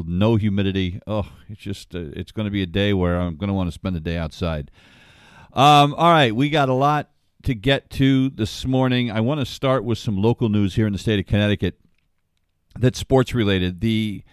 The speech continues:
uh, budget that was just passed by the state legislature, um, is interesting.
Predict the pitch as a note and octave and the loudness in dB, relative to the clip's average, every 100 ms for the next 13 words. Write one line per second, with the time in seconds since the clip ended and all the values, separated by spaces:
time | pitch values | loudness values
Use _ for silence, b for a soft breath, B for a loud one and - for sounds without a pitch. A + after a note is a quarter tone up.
0 | b b b - G#2 G#2 G2+ E2+ E3 F3+ | b b b -2 0 2 0 2 2 4
1 | D#3+ - B2 A2 G2 - A#2+ G#2+ - B2 | 2 2 0 2 0 2 2 2 0 0
2 | A2+ G2 D#2+ - - G#2+ G#2 F#2+ F2+ - | 0 -2 -4 -10 -6 -2 -2 -2 -6 -2
3 | A#2+ G2 G2 F#2+ F#2+ - F2 D#2+ F2 D#2 | -2 0 0 -2 -2 -4 -6 -6 -12 -14
4 | _ _ _ _ _ _ - G2+ G2+ G2+ | _ _ _ _ _ _ -4 0 2 2
5 | G2 G2 G2 F#2+ F2 - _ _ _ - | 2 0 -2 -4 -6 -12 _ _ _ -20
6 | _ _ _ _ _ _ _ C3 A#2 - | _ _ _ _ _ _ _ 0 0 0
7 | C#3+ C3 A#2 - F2 D2 | -4 0 -2 -2 -4 -4